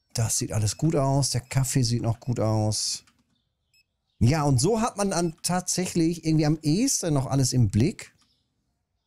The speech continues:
Mit den ersten Mitarbeitern. Es ist, wie gesagt, es ist einfach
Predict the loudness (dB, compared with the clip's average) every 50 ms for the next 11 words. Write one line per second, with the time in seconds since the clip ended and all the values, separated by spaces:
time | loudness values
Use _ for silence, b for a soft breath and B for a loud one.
0 | _ _ _ _ _ _ _ _ _ _ _ _ _ _ 2 2 2 2 2 0
1 | 0 -2 0 -2 -2 -2 -2 -2 0 0 0 0 2 2 0 2 2 0 0 -2
2 | -4 -2 0 0 0 0 0 -2 -6 -2 0 0 2 2 0 -2 -4 -4 -2 -2
3 | -2 0 -2 -2 -2 -4 -6 -2 0 0 0 0 0 -2 -4 -6 -6 -8 -16 -20